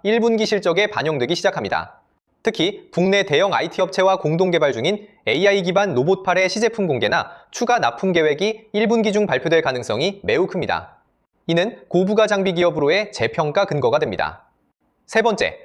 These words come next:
사상 최대 실적 전망 및 이천이십오 년 결산 보고가 삼월에 예정되어 있습니다. 이천이십육 년 삼월 십칠 일경 발표 예정인 이천이십오 년 전체 실적에서 매출액 이천백 억 원 돌파 및 영업이익의 가파른 회복세가 확인될 것으로 기대됩니다.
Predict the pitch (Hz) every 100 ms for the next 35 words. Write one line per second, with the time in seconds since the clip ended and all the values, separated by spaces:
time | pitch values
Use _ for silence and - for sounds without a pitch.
0 | _ - 139 160 196 202 220 233 233 240
1 | 226 220 190 143 131 180 - - 160 165
2 | 220 160 208 196 202 214 196 127 202 190
3 | 165 - 151 185 190 - - 220 220 185
4 | 135 123 120 151 110 85 82 - _ _
5 | _ _ _ - 170 226 180 208 202 208
6 | 226 226 233 233 233 226 247 233 214 180
7 | 143 165 147 147 190 214 - 147 - 208
8 | 160 202 190 190 196 185 120 147 214 208
9 | 190 147 101 160 - - - - 156 -
10 | 214 - 143 - 220 202 135 175 185 190
11 | 139 175 135 113 - _ - 131 180 190
12 | 185 180 208 214 - 208 214 208 196 175
13 | - 139 185 196 - 214 214 202 185 143
14 | - 165 156 139 95 - 82 -